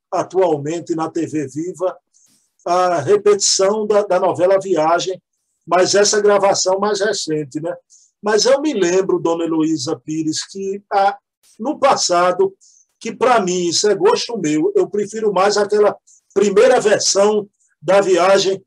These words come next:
com Eva Vilma, Altair Lima, Everton de Castro.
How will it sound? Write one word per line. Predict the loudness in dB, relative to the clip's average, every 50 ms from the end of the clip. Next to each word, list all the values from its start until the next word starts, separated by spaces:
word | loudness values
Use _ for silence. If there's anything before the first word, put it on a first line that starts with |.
| _ _ _ _
com | 0 2
Eva | 4 4 4 4 2 0
Vilma, | 0 -2 -2 0 0 2 2 2 2 4 4 4 2 2
Altair | 2 2 2 2 2 2 2 2 0 -2
Lima, | -4 -2 -2 -2 0 2 2
Everton | 2 4 2 0 0 0 -4 -4
de | -4 -8 -10
Castro. | -4 0 2 2 2 2 0 -2 -4 -2 -2 -2 -2 -4